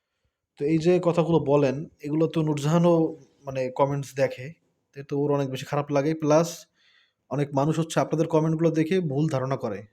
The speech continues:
হ্যাঁ? যে মানে কি বলে? বলে যে কি করে, হ্যাঁ? আসলে নূরজাহান খারাপ, এটা সেটা,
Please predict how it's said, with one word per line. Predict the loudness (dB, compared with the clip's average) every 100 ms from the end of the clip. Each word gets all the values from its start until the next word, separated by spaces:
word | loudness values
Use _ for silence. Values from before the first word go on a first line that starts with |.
| -16
হ্যাঁ? | -14 -14 _ _ _ _ _ _ _ -14
যে | -6 -4 -2 -6 -12 -18 _ _ -20 _ -20 -14
মানে | -10 -8 -10 -14 _ _ -20 _ _ _
কি | -10
বলে? | -8 -8 -12 _ _ _ _ _ _ -4
বলে | -4 -2
যে | -4 -6
কি | -6 -8
করে, | -2 -2 -2 -6 -12
হ্যাঁ? | -16 -14 -14 -16 _ _ _ -16
আসলে | -8 -6 -6
নূরজাহান | -6 -6 -6
খারাপ, | -8 -6 -8
এটা | -8
সেটা, | -10 -10 -8 -8 -10